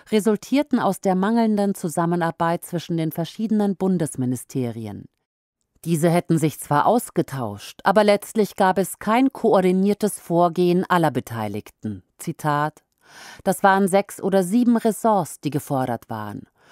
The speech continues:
Und weder hier in Berlin noch dann in Afghanistan vor Ort wurde es ein koordinierter Einsatz,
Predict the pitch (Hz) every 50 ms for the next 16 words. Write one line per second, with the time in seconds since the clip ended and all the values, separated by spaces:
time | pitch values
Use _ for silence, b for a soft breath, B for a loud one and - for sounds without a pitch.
0 | B B B B B B 208 190 196 247 302 302 285 240 202 220 233 226 220 190
1 | 160 175 175 170 175 185 190 214 226 226 226 - - - 190 214 247 254 - -
2 | - 196 190 196 196 190 180 165 - - 185 175 180 190 190 - - - 175 180
3 | 175 - 180 180 - - 180 170 151 120 - - - - 151 156 160 170 - -
4 | - - - - 156 156 156 - - - 226 - - 190 180 185 180 180 185 185
5 | 180 - - 175 - - 160 175 175 165 143 - 117 110 104 - - - -